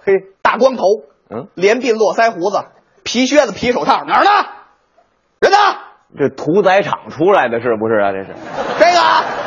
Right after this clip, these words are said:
Speaker 1: 啊，指着我。
Speaker 2: 抬走。
Speaker 1: 哦。
Speaker 2: 走。四个人搭起你的三只。
Speaker 1: 怎么三只啊？四只吗？
Speaker 2: 这滴滴答答不算了。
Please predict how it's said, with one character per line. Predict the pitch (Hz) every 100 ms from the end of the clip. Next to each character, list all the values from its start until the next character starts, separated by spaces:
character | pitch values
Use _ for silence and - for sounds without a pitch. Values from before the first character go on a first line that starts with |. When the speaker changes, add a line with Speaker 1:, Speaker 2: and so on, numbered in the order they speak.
| - -
Speaker 1:
啊， | 127 -
指 | 117
着 |
我。 | 127 98 - -
Speaker 2:
抬 | 302 370
走。 | 359 359 - - -
Speaker 1:
哦。 | 147 156 143 -
Speaker 2:
走。 | 330 - - - _ _ _ _ _
四 | - - 302
个 | 220
人 | 196 254
搭 | 294 277
起 | 226 254
你 |
的 | 180 233
三 | 294 277
只。 | 233 269 - _ - - -
Speaker 1:
怎 | - - -
么 | -
三 | - 254
只 | 226 151 135 120
啊？ | 101 - - - -
四 | 220 247 143
只 | -
吗？ | 196
Speaker 2:
这 | 370 269
滴 | 330 370
滴 | 233
答 | 349
答 | 359
不 | 330 359
算 | 381 370
了。 | 220 143 120